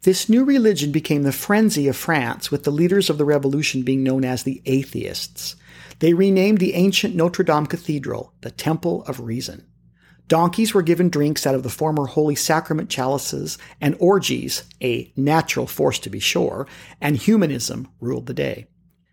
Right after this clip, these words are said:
It is difficult to be too harsh on the French people. The Catholic Church had been so incredibly oppressive there. Papal Rome had manipulated their rulers,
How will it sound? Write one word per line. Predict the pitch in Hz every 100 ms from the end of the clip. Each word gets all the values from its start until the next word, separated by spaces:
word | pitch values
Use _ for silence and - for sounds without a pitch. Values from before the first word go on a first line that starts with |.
| _
It | 190 196
is | 185
difficult | 285 277 233 202
to | 165
be | 160
too | - 185
harsh | 175 170 175 -
on | 131
the | 127
French | 143 - -
people. | - - - - - -
The | 165
Catholic | 165 208 214 -
Church | - 180 -
had | 147
been | 139 131
so | - 160
incredibly | 147 - 165 165 139 127
oppressive | - - 170 - 107
there. | 110 90 - _ _ _ _
Papal | - 240 233
Rome | 180 180
had | 143 143
manipulated | 151 160 185 160 135 123 127
their | 127
rulers, | 131 135 120 120 -